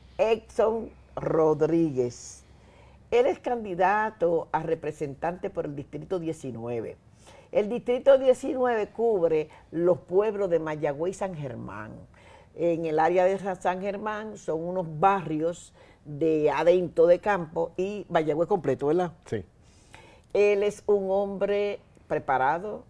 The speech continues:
Speaker 1: que ha trabajado también en el gobierno, en la empresa privada, tiene conocimiento y tiene deseo de servir. Y es por eso que ha dejado de mano todo lo que ha estado haciendo en los últimos años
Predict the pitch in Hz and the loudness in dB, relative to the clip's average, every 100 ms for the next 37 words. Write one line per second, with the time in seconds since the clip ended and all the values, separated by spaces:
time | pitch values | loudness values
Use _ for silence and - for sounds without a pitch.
0 | _ _ _ _ _ - 156 147 165 170 | _ _ _ _ _ -2 0 0 -2 -2
1 | 165 151 160 170 165 160 160 143 135 131 | -2 -4 -4 -4 -2 -4 -4 -6 -6 -8
2 | 147 151 156 156 147 - 139 135 123 127 | -6 -4 -4 -6 -10 -10 -4 -4 -2 0
3 | 131 135 165 190 202 - - - _ 151 | 4 4 2 -4 -8 -12 -20 -20 _ -2
4 | 147 139 131 - 147 147 160 147 147 131 | 0 0 -2 -2 -2 -2 -4 -4 -4 -2
5 | 135 147 165 170 - - _ 214 220 220 | 2 2 0 -8 -16 -20 _ 2 2 2
6 | 190 160 156 160 151 165 185 196 - 175 | 0 0 -4 -6 -6 -6 -6 -6 -6 -6
7 | 165 147 151 165 156 151 147 135 - 123 | -6 -6 -6 -4 -4 -6 -8 -8 -10 -10
8 | 107 101 87 _ - - - 156 185 208 | -10 -16 -18 _ -20 -20 -4 -2 0 0
9 | 190 202 214 - 170 - - - _ - | 0 0 -2 -4 -6 -6 -14 -20 _ 0
10 | - - 151 180 180 180 185 185 185 160 | 0 2 2 2 0 0 2 2 2 0
11 | - - 165 175 165 180 190 170 151 - | -8 -18 -2 0 0 -2 -4 -6 -8 -12
12 | - _ - 190 196 208 190 170 - 170 | -20 _ -2 0 2 2 0 0 0 2
13 | 180 185 180 175 170 190 185 160 139 131 | 2 2 2 2 -2 -4 -4 -4 -6 -8
14 | 147 170 165 160 185 180 170 143 135 | -8 -8 -8 -6 -4 -4 -4 -8 -12